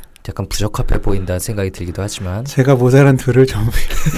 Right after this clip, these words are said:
Speaker 2: <laughs>
Speaker 1: 누군가 좀 그럴듯한 말도 해줘야지. 그래도 우리 청취자분들께서 또 찾으시겠죠.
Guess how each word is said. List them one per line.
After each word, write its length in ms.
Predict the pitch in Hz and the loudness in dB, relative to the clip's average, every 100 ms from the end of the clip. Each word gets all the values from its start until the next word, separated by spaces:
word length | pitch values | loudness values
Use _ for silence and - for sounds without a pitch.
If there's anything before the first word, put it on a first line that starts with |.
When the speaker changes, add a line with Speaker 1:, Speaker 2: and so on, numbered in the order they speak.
| 175 - 247 | 4 4 4
Speaker 2:
<laughs> 1200 | 175 196 165 - 262 - 196 - 175 - - - | 4 4 2 2 0 0 -4 -4 -6 -6 -18 -6
Speaker 1:
누군가 300 | 123 147 143 | 0 2 2
좀 160 | 131 - | 0 0
그럴듯한 460 | 151 160 160 165 | 2 2 0 0
말도 440 | 143 123 127 123 127 | 2 4 2 2 2
해줘야지. 680 | 185 - 117 131 98 101 113 | 2 4 4 4 4 0 0
그래도 240 | 98 90 | -2 -2
우리 120 | 87 | -4
청취자분들께서 840 | 85 139 - - 123 107 101 98 98 | -4 -4 -2 -2 0 -2 -4 -4 -4
또 160 | 120 | -4
찾으시겠죠. 800 | 117 - 165 151 120 98 - 110 | -6 -4 -4 -2 -4 -4 -4 -4